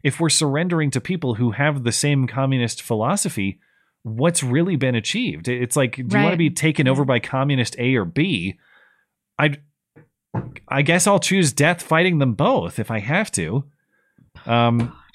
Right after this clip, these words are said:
Speaker 1: I, and I, I, I understand, I mean, I, I understand the practical argument you're making, but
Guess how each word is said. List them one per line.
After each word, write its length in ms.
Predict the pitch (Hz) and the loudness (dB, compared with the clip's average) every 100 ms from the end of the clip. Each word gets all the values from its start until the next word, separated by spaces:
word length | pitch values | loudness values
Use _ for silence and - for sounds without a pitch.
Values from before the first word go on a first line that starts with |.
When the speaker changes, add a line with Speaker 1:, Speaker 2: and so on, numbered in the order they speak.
| _ _ _ _ _ _ _ | _ _ _ _ _ _ _
Speaker 1:
I, 100 | 139 | -2
and 160 | 156 147 | 2 2
I, 180 | 139 139 135 135 | 0 -4 -4 -2
I, 120 | 135 131 | -2 0
I 120 | 147 | 0
understand, 680 | 233 202 - 170 160 139 - - | 2 0 2 2 2 0 -6 -8
I 80 | 120 | -2
mean, 140 | 123 | -2
I, 260 | 117 120 123 | -2 -2 0
I 20 | |
understand 380 | 135 135 135 127 | 0 -2 -2 -4
the 60 | |
practical 380 | - 117 113 110 | -2 -4 -4 -4
argument 320 | 101 98 87 76 | -4 -4 -8 -8
you're 80 | |
making, 380 | 78 92 82 71 | -8 -8 -8 -12
but 200 | 69 - | -12 -16